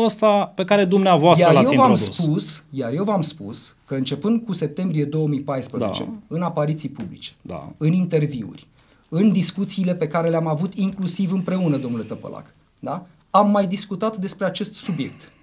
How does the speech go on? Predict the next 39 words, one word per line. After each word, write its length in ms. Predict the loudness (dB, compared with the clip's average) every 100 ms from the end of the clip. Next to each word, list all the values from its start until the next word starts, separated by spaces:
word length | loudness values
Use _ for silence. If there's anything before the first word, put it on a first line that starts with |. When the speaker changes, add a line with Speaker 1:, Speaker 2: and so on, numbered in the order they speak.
| _ _ _ _ _ _
Speaker 2:
Da? 260 | -8 -8 -8 _ _ _ _ _ _ _ _
Am 200 | 2 4
oferit 440 | 2 0 0 0 -2
explicații 760 | -6 -8 -8 -4 -4 -2 -6 -2
Speaker 1:
Nu. 140 | 2 2
Speaker 2:
inclusiv 560 | 2 -4 -2 -2 -2 -6
în 180 | -2 -2
aparițiile 580 | -2 -4 -6 -4 -4 -2
mele 220 | -2 -4 -6
televizate 880 | -6 -4 -2 -2 -2 -2 -2 -4 -4 -4
din 120 | -2
ultimele 380 | -2 0 2 2
zile. 420 | 0 -2 -4 -8 -18 _ -4
Speaker 1:
N-ați 260 | 2 6
Speaker 2:
Vreau 160 | 8 8
în 40 | 8
Speaker 1:
lămurit-o. 240 | 4 2
Speaker 2:
această 300 | 0 -2 -4
campanie 680 | -2 -2 0 -2 -2 2 4
Speaker 1:
Unu, 160 | 6 4
Speaker 2:
Nu. 60 |
Speaker 1:
ce 200 | 2 4
înseamnă 420 | 4 4 4 4
„am 100 | 2
fost 240 | 2 2 2
locotenent 500 | 0 0 0 0 0
colonel 320 | 0 2 4
Speaker 2:
N-am, 100 | 6
Speaker 1:
sub 120 | 6
acoperire”? 560 | 4 4 0 0 0 0
Speaker 2:
n-am 200 | 2 0
lămurit-o 480 | 2 2 0 0 -2
din 140 | -2
punctul 280 | -4 -6 -6
dumneavoastră 420 | -4 -4 -6 -6
de 100 | -6
vedere. 280 | -4 -6 -10 -4
Speaker 1:
Ce 220 | 2 4
înseamnă 520 | 4 4 4 4